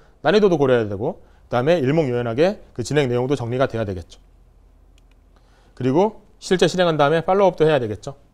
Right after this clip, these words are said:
그래서, 어, 일정 수준에 도달하면 전면적으로 전개해 나가는 단계인데,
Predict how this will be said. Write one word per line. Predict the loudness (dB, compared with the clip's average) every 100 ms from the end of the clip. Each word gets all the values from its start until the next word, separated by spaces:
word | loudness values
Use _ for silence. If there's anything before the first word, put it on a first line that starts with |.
| _ _ _ _ _ _ _ _
그래서, | 0 2 2 -2 -20 -10
어, | -8 -2
일정 | 0 0 0
수준에 | 0 0
도달하면 | 2 0 0 -2
전면적으로 | -4 -2 0 0
전개해 | -2 -2 0
나가는 | 0 -4 -6
단계인데, | -8 -10 -8 -8